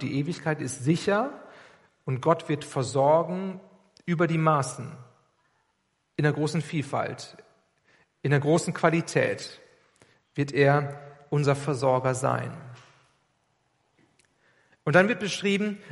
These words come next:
wie die Blätter von diesen Bäumen heilende Kraft haben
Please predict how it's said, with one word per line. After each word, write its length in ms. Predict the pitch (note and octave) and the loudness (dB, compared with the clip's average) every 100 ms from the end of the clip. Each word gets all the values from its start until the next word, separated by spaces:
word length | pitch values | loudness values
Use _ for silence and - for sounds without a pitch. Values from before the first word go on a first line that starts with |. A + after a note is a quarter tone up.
| - | -10
wie 140 | - D#3+ | 0 0
die 180 | D#3 D#3 | 2 2
Blätter 520 | C#3+ E3 C4 A3 F#3 | 6 6 6 4 2
von 240 | - E3 | 2 0
diesen 500 | D3+ D3 D3+ C#3+ C3+ | 2 0 0 0 0
Bäumen 640 | D3 F3 G#3+ E3+ D#3 F#3+ A3 - - - _ _ _ _ F#4 G4+ _ _ _ _ _ _ - - | 4 6 6 4 2 0 -4 -12 -20 -20 _ _ _ _ _ _ _ _ _ _ _ _ -6 2
heilende 380 | F#3+ G3 F#3+ | 6 6 4
Kraft 600 | F#3+ - - E3 - - | 2 0 0 0 -2 -8
haben 460 | B2+ B2 B2 B2+ C3+ | -4 -2 -2 -6 -14